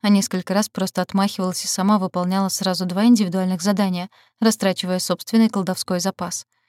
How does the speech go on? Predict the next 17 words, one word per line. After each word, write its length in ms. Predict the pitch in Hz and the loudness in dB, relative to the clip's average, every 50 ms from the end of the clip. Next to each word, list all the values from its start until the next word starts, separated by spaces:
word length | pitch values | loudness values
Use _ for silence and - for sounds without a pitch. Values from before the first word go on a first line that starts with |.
| _ _ | _ _
Алексис 560 | _ 190 196 214 294 311 - - - 302 262 233 | _ 0 2 2 2 0 -2 -6 -6 -2 -2 -2
же 160 | 190 196 196 | 0 -2 -2
провожал 520 | - - 190 180 190 185 175 208 254 285 | -2 -4 -4 -2 -2 0 2 2 4 6
меня 260 | 269 247 226 220 202 | 6 6 6 4 4
до 100 | 175 190 | 2 -2
дверей 300 | 170 156 180 190 190 180 | -2 -2 -2 -2 -2 -4
спальни, 520 | - - - - 180 180 190 208 240 254 - _ | -6 -8 -8 -8 -6 -4 -2 -2 -2 -2 -4 _
чем 220 | - - 185 185 | -4 -2 0 0
невыносимо 480 | 185 185 180 196 196 - - 330 311 247 | 0 0 -2 -2 -4 -4 -2 0 0 0
раздражал 400 | 226 180 170 185 185 175 185 180 | 0 0 0 -2 -2 -2 -4 -4
соседку, 560 | - - 180 - - 202 - - - - - - | -4 -6 -6 -2 -2 -2 -2 -4 -8 -16 -18 -16
старшекурсницу, 920 | - - - 196 196 - - 247 - 220 180 - - 180 170 - - 170 - _ _ _ _ | -16 -6 -4 -4 -4 -2 -4 -4 -4 -4 -4 -4 -4 -6 -6 -4 -4 -6 -6 _ _ _ _
с 100 | - - | -14 -4
которой 340 | - 185 180 - 180 185 185 | -4 -4 -2 -2 -4 -2 -2
я 120 | 190 185 | -4 -4
тогда 260 | - 190 175 180 190 180 | -4 -4 -2 -2 -2 0
жила. 260 | 190 202 190 180 | 0 -2 -2 -4